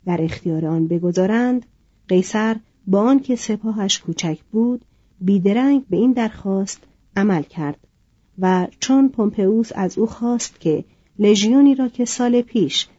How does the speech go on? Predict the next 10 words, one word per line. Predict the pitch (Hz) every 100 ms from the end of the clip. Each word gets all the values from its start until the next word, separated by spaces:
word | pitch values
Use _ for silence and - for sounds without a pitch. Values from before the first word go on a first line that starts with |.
| _
نزد | 196 214 240 -
او | 175 160
گسیل | 156 170 - 165
داشته | 160 165 - 165
بود | 160 160 160
بازگرداند، | 175 170 165 170 170 175 190 233 262 - _ _ _
لژیون | 190 180 160 160 180 214
را | 226 226 226 - _
باز | 190 202 147 139
فرستاد. | - 156 143 - - 143